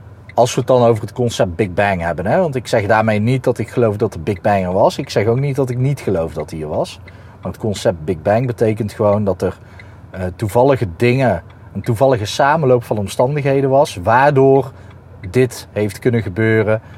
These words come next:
en waardoor ons universum heeft kunnen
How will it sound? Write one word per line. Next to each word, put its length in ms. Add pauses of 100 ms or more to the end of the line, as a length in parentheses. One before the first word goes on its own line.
(120)
en 180
waardoor 640 (300)
ons 280
universum 760 (140)
heeft 460
kunnen 360